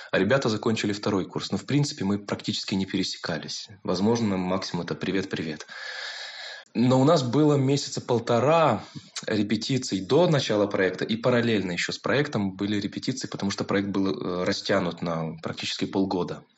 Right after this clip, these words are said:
Вот. <laughs> И мы познакомились.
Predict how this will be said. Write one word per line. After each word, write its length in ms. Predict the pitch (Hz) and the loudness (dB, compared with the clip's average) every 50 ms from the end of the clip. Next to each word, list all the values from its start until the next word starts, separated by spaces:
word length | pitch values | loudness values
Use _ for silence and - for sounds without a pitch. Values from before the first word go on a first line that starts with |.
| _ _ - | _ _ -4
Вот. 460 | 110 107 123 135 123 113 - - - | -2 2 4 4 4 4 2 0 -4
<laughs> 720 | - - - - - - - - - - _ _ _ _ - | -4 -6 -6 -8 -10 -10 -12 -12 -14 -20 _ _ _ _ 0
И 80 | 131 | 4
мы 140 | 131 160 175 | 4 4 4
познакомились. 1000 | 165 160 139 120 131 131 123 - - 123 104 101 101 104 117 127 - - - | 4 2 2 4 2 2 2 4 4 4 4 2 2 0 -2 -4 -4 -8 -10